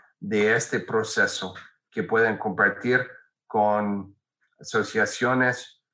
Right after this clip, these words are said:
como Citipat y con sus clientes para mostrar la forma en que están protectando su data. Próxima página, por favor.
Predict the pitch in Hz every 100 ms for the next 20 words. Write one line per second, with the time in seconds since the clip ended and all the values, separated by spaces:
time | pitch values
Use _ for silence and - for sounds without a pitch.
0 | _ _ _ 113 107 104 104 123 104 110
1 | 92 113 117 120 113 - 117 110 104 -
2 | 107 101 107 101 - 107 104 107 123 131
3 | 147 147 143 - _ - 107 107 104 101
4 | 98 98 - 110 104 113 117 110 - _
5 | - 98 92 - 117 120 117 117 110 -
6 | 104 87 98 98 - 98 101 101 95 101
7 | 95 - 95 - 101 101 95 95 - -
8 | 90 76 - - - _ _ _ _ _
9 | _ - 110 101 - 107 95 98 107 143
10 | 214 220 165 139 156 170 -